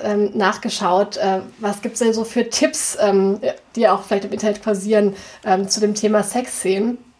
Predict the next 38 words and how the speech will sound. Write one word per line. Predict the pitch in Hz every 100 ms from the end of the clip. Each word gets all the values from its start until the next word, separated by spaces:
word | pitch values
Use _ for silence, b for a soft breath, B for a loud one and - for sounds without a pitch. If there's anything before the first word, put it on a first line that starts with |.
| _ _ _ -
Und | 208 196
ich | 196
bin | 202 196
auf | 190
die | 202 190
Self-Publisher-Bibel | 208 208 214 190 185 185 185 190 190 185
gekommen. | 190 202 214
Die | 202 214
haben | 196 208
eigentlich | 190 185
wirklich | 196 196 - B B B
oft | 254 -
sehr | 208
schöne | - 185 185
Schreibtipps, | - 196 - 190 -
finde | 190 202
ich, | -
auch, | 180 - B B B B
auch | -
für | 208
Nicht-Self-Publisher | 190 - 175 165 - - 185 202
natürlich. | 196 - 220 208 254 - B B B B
Ähm, | 208 196
und | - 208 208 - B B B _ _
darin | 214 226 262 254 -
w-, | 226 220 220 -
wird | 233 247
auch | 233
nochmal | 220 226 214
so | 214
ganz | 208 190 196
deutlich | 214 208 214
beschrieben, | - - - 220 220
was, | 202 196 214
also | 202
dass | 202 196 - _ - -
häufig | 208 254 262 240 233 -
die, | 214 202 202